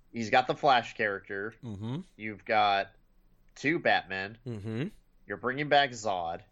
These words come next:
Speaker 2: Mm-hmm.
Speaker 1: You're introducing a variant of Supergirl. Like, there's a, that's a lot for a single director to take on for their first superhero film.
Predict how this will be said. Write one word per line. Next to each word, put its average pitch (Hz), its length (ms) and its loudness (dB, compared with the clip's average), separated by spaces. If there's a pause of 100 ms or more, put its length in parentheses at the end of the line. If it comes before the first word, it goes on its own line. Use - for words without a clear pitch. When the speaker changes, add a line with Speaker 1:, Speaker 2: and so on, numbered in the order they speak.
Speaker 2:
Mm-hmm. 113 360 -6
Speaker 1:
You're 101 260 -6
introducing 139 880 -4
a 110 200 2
variant 117 560 0
of 127 120 -2
Supergirl. 95 840 0
Like, 95 340 4 (1000)
there's 320 200 4
a, 196 120 2
that's - 220 2
a 170 60 6
lot 110 840 6
for 101 320 -4 (160)
a 117 120 -2
single 120 520 -2
director 104 420 0
to 90 80 -12
take 104 320 0
on 92 380 -4 (220)
for 117 120 2
their 101 160 4
first - 480 0
superhero 90 500 -2
film. 82 360 -4